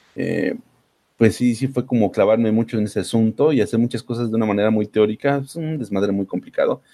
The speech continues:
Pero, ah, después de la carrera, justamente, eh, me, me empecé a especializar en lo que a mí me hubiera gustado, ¿no? Empecé a buscarle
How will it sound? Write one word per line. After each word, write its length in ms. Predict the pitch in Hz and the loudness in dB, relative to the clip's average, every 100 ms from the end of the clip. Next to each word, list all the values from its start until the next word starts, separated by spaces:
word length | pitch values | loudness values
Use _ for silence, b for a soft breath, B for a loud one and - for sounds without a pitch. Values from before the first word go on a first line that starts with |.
| b b b | b b b
Pero, 280 | 147 147 147 | 0 2 2
ah, 60 | |
después 320 | 147 143 202 | 0 0 0
de 80 | 208 | 2
la 120 | 185 | 0
carrera, 360 | 165 123 151 160 | 0 0 2 0
justamente, 1300 | 156 139 156 127 123 127 139 143 117 104 98 92 90 | -2 -4 0 2 2 0 0 0 0 -2 -2 -2 -4
eh, 100 | 90 - _ _ _ - | -6 -10 _ _ _ -4
me, 140 | 104 | 0
me 160 | 117 117 | 2 2
empecé 180 | 123 | 0
a 40 | 165 | -4
especializar 480 | - 190 147 127 156 | -4 -2 0 2 0
en 80 | 156 | 0
lo 80 | |
que 100 | 127 | 0
a 20 | 135 | 0
mí 80 | |
me 80 | 147 | 0
hubiera 200 | 139 147 | 0 2
gustado, 540 | 135 107 - 123 113 101 | 0 -2 -2 0 0 0
¿no? 200 | 101 117 | -2 -4
Empecé 300 | 120 113 123 | -4 -6 -6
a 20 | |
buscarle 680 | 113 - 120 120 117 104 | -6 -4 -2 2 2 0